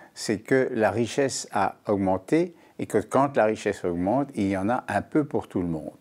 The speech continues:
Simplement les riches ont tiré la couverture un peu plus vers eux parce qu'ils en ont les moyens, parce qu'ils savent le faire,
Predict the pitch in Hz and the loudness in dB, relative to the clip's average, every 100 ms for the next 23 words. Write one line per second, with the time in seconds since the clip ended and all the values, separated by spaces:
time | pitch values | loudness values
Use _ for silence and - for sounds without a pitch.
0 | - _ _ - - - - - 160 165 | -20 _ _ -20 -20 -20 -4 -2 0 0
1 | 180 139 120 139 - - - _ 104 101 | 2 0 0 -2 -6 -14 -18 _ -2 0
2 | 98 - - - 127 131 127 - - - | -2 -6 -16 -2 0 2 0 0 -12 -8
3 | 110 101 101 90 - 107 98 98 87 107 | -6 -4 -2 -4 -2 -2 0 -2 -2 -4
4 | 87 92 85 98 127 - - - _ _ | -2 0 0 -2 -4 -14 -20 -20 _ _
5 | - 101 - 123 101 98 98 92 82 85 | -6 -4 0 0 2 2 2 0 0 0
6 | 113 151 _ _ - 90 - 85 104 92 | -2 -4 _ _ -10 -6 -4 0 2 0
7 | 87 - 95 101 143 | -2 -2 2 2 2